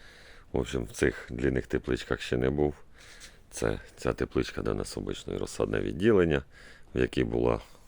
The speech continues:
хто слідкує, пойме. Розсада в нас причахла на перший оберт.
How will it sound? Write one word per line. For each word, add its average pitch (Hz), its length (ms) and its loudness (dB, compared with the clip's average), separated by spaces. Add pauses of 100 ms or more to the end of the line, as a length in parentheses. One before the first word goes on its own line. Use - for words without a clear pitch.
хто - 160 -4
слідкує, 57 520 -2
пойме. 57 420 -2 (1400)
Розсада 76 460 6
в 67 60 6
нас 67 180 0
причахла 69 600 0
на 62 160 0 (220)
перший 71 340 2
оберт. 62 380 -2